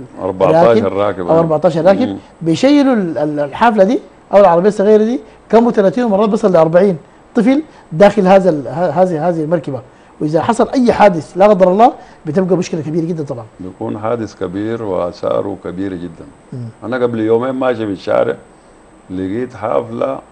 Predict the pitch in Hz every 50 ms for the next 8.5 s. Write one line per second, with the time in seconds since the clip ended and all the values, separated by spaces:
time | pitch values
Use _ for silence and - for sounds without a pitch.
0 | _ _ _ _ - - - 98 98 98 - - 95 95 98 117 131 123 117 110
1 | 104 113 123 123 117 110 - - 107 117 123 120 113 - - - 110 123 139 160
2 | - - - _ _ _ _ _ _ _ - _ _ _ _ _ _ _ _ _
3 | _ _ _ - 113 107 120 143 151 151 151 - 139 127 120 113 143 147 131 -
4 | - - _ - - - - 101 104 101 101 113 113 123 127 123 120 110 98 90
5 | 85 92 101 104 110 123 131 139 123 104 113 117 147 143 127 - - 107 107 107
6 | 123 135 143 139 - 110 95 90 113 113 107 - - - - - - - - -
7 | _ _ _ - 135 139 143 - 175 156 147 143 127 - 175 - 147 127 - -
8 | _ - - - 98 101 104 113 117 120